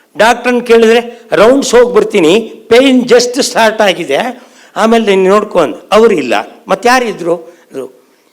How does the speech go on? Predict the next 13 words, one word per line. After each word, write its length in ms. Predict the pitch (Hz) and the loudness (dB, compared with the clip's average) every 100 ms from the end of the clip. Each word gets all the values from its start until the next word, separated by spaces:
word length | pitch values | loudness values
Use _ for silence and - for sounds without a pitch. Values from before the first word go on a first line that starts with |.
| _ _ _ _ _ _ | _ _ _ _ _ _
ದಾದಿ, 540 | 143 160 135 131 117 _ _ _ _ _ _ _ _ - | -2 0 -2 -8 -10 _ _ _ _ _ _ _ _ -4
ದಾದಿ 360 | 139 143 135 | -2 -2 -8
ಇದ್ಲು. 360 | 127 131 117 _ _ _ _ _ _ - | -10 -16 -20 _ _ _ _ _ _ -8
ಆಕೆಯೂ 380 | - - 254 254 | -6 -4 0 2
ಏನು 100 | 226 | 2
ಹೇಳಿದ್ಲು, 540 | 202 185 170 180 - - | 2 0 -4 -8 -10 -4
"ಯಾಕಂಗೆ 300 | 175 202 175 | -4 -4 -2
ಬಡ್ಕಂತೀಯ, 540 | 175 - 185 185 139 98 - _ 156 | -2 0 -2 -2 -4 -6 -14 _ -2
ಏನು 140 | 170 | -2
ನಿಂಗೆ 200 | 156 151 | 2 2
ಒಬ್ಬಳಿಗೆನೇ 500 | 151 190 196 185 165 | 4 2 2 2 2
ಹೆರಿಗೆ 200 | 147 170 | 2 0
ಆಗಿರೋದು, 580 | 196 190 170 - - | 0 -2 -6 -10 -16